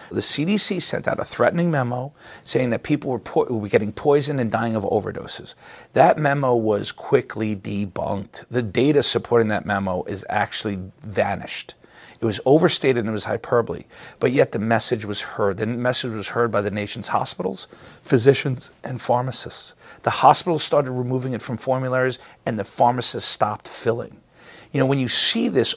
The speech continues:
awesome power, and it's not awesome, it's fearsome power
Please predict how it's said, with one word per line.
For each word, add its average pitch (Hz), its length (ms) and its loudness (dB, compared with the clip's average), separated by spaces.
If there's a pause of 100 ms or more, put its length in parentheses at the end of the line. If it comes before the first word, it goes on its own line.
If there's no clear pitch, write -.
(120)
awesome - 640 0
power, 160 400 4
and 127 160 -2
it's - 160 -2
not 208 180 2
awesome, 123 320 0
it's - 140 -8
fearsome 165 640 -2
power - 520 2